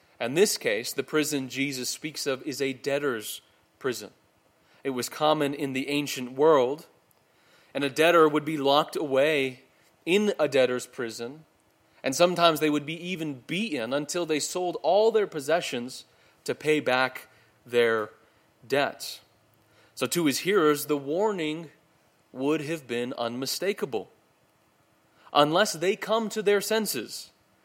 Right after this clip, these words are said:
and recognize that the purpose of God is passing them by, that the salvation they have long awaited is here now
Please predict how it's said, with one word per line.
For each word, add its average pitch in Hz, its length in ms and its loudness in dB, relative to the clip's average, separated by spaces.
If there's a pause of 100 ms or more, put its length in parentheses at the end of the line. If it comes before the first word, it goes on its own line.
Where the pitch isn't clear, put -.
(160)
and 160 220 2
recognize 165 720 4
that 151 200 0
the 156 60 0
purpose 190 500 -2
of 170 140 -8
God 160 320 -2
is 151 160 -4
passing 185 520 -4
them 180 240 -6
by, 175 260 -4 (1080)
that 160 140 -2
the 170 80 0
salvation 180 760 2
they 175 100 0
have 165 140 -2
long 180 340 2
awaited 190 460 0
is 175 260 -8
here 220 420 -4
now 185 540 -2